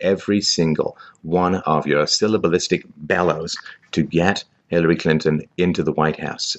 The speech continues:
And, um, it's pretty rough when you throw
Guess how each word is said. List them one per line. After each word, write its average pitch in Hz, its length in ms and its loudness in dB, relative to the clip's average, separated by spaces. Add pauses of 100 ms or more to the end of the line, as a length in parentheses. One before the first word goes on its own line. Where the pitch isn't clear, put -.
And, 80 440 0
um, 76 420 0 (1080)
it's - 240 0
pretty 127 300 2
rough 120 420 -2 (320)
when 85 360 4
you 82 160 4
throw 98 560 0